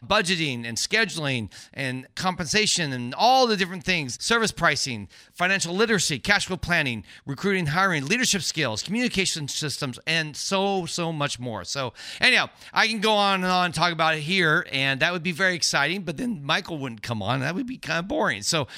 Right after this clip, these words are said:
instead of me just sitting here talking about, we're gonna have Michael on the segment. But before that, I just wanna remind everyone that we do have our tickets should be up. So the replays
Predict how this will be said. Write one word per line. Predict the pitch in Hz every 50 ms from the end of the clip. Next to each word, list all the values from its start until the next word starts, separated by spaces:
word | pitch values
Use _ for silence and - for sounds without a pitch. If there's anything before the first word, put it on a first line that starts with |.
| - - - 143
instead | 139 - 262 285
of | 269
me | 262 277 285 285 285 247
just | 240 202 143 - - - - - - -
sitting | - 208 202 196 180
here | 190 190 185
talking | - 185 196 190 185
about, | 185 180 180
we're | 196 214 226
gonna | 214 202 185
have | 170 151 156 147 143
Michael | 151 165 170 156 160 165
on | 156 151
the | 143
segment. | 127 - 196 196 180
But | 185 165
before | 175 160 - - 311 330 311 254
that, | 214 190
I | 196
just | 185 165 165
wanna | 208 226 220 208
remind | 180 180 220 269 285 294 277 254
everyone | 220 185 185 190 170 175 170 170 170 139 - - - - - -
that | 175 170 170 170 165 143 151 151
we | 151 185 196 196 202 202 185
do | 170 - - 160 196 214 208
have | 156 131 147 175 180 180 180 175 165 147
our | - 151 143
tickets | - - 135 175 147 - - -
should | - - - 208 160
be | 180 175 165 156
up. | 156 131
So | 107 - - 135
the | 147 151
replays | 170 180 - - 160 156 147 143 135 -